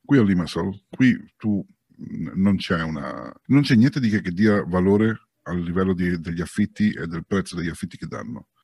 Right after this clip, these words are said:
Eppure qui, cioè, tu un, un due, due camere, un appartamento con due camere, meno di, di, di mille, milleduecento non lo trovi.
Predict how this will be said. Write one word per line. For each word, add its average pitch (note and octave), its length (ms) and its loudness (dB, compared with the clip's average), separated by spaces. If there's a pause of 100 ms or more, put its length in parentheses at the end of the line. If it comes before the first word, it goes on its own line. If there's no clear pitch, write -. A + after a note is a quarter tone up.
(160)
Eppure D3 360 2
qui, A#2+ 360 2 (180)
cioè, G2 200 0
tu C#3 180 2
un, F#2+ 300 2
un F#2 180 0
due, G#2+ 520 4
due A2 180 2
camere, F2 300 0
un F2+ 60 0
appartamento F#2 480 -2
con F2+ 100 -2
due G#2 120 0
camere, G#2+ 480 2 (300)
meno G#2 420 6
di, F#2 220 0
di, F2+ 300 0
di F2+ 120 -2
mille, G2+ 280 4
milleduecento F#2+ 520 2
non F2 100 -2
lo E2 40 -4
trovi. - 380 -10